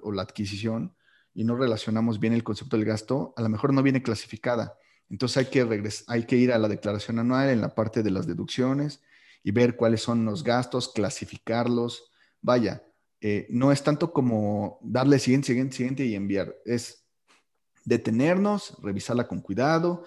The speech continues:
Si algo nos llama la atención, eh, pues revisarlo con nuestro patrón, o si no, si es algún tema de actividad empresarial y, y vemos que tiene un error, eso lo tienes que corregir vía los pagos provisionales. Entonces,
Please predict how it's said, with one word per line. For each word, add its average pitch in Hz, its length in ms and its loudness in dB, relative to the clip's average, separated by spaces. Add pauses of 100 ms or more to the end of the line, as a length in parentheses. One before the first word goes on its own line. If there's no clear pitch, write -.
(220)
Si 110 200 0
algo 117 460 2
nos 101 160 -2
llama 120 200 2
la 107 80 -2
atención, 117 640 -2 (420)
eh, 90 400 -6
pues - 260 -6
revisarlo 110 460 -2
con 98 160 -6
nuestro 104 260 -10
patrón, 185 460 0
o 165 80 0
si - 140 -4
no, 120 420 0 (200)
si - 160 -6
es 117 140 -2
algún 113 280 0
tema 113 220 0
de 104 80 -4
actividad 107 280 -4
empresarial 110 760 -2
y, 104 180 -4
y 107 60 -4
vemos 113 300 -2
que - 100 -8
tiene 110 260 -2
un 110 120 -2
error, 123 480 -4 (220)
eso 120 200 0
lo 113 140 2
tienes 117 260 0
que - 180 -4
corregir 110 500 -2
vía 107 340 0
los 104 400 -4
pagos 98 360 -6
provisionales. - 760 -14
Entonces, - 520 -8